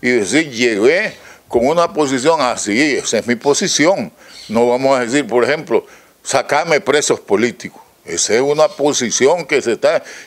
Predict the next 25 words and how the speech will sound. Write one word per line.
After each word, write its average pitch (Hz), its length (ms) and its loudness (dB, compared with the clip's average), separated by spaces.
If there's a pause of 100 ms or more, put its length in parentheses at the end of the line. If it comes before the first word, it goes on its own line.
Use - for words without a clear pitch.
y 120 120 2
la 120 180 4
comunidad 113 560 0
internacional 131 800 0
va 123 80 4
a 123 40 2
decir, 120 200 -2
"Hombre, 104 280 2
es 107 40 0
justo 156 360 0
lo 131 100 2
que 98 80 -2
están 95 240 -2
pidiendo". 117 500 -4 (360)
Eh, 127 360 2 (140)
reforma, 135 920 0 (340)
eh, 139 580 2
adelantos, 147 800 2
que - 140 -2
ya 110 160 2
no 143 140 2
lo 143 160 4
veo 147 260 2
muy, 151 260 0
eh, 127 420 -2